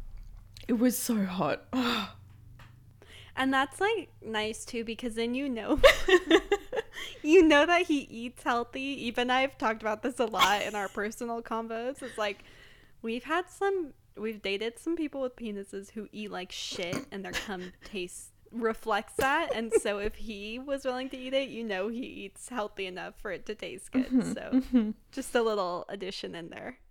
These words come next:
Speaker 2: Yeah.
Speaker 1: Mm-hmm, mm-hmm. That was definitely one of the highlights for me.
Speaker 2: Yeah. So how did it end?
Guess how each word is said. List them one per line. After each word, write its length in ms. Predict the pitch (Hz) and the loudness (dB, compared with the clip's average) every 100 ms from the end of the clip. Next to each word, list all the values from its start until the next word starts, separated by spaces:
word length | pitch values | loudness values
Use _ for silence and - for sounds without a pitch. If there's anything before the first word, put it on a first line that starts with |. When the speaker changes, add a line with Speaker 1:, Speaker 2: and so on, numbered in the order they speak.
| - | -18
Speaker 2:
Yeah. 300 | - 190 101 - - - - | -8 -6 -6 -10 -14 -4 0
Speaker 1:
Mm-hmm, 460 | 233 233 233 - | 2 2 0 0
mm-hmm. 260 | 226 233 247 330 - - - - - | 2 4 2 0 -10 -18 -18 -12 6
That 280 | 214 196 226 | 10 10 8
was 260 | 247 226 - | 4 4 2
definitely 440 | 214 202 - 208 180 | 4 4 4 2 2
one 140 | 165 | 2
of 80 | 165 | 0
the 60 | |
highlights 480 | 202 151 175 185 - | 0 2 2 0 -4
for 80 | - | -2
me. 300 | 151 151 202 - | -2 -2 -6 -8
Speaker 2:
Yeah. 280 | 202 120 - - - - - _ _ - | -6 -6 -8 -18 -20 -20 -20 _ _ -16
So 500 | - 262 240 214 - - - _ - | 0 4 4 2 -4 -20 -20 _ -14
how 260 | - 240 | -6 -4
did 220 | 240 277 233 | -2 -4 -6
it 120 | - | -10
end? 500 | 202 262 - - - | -12 -12 -12 -16 -20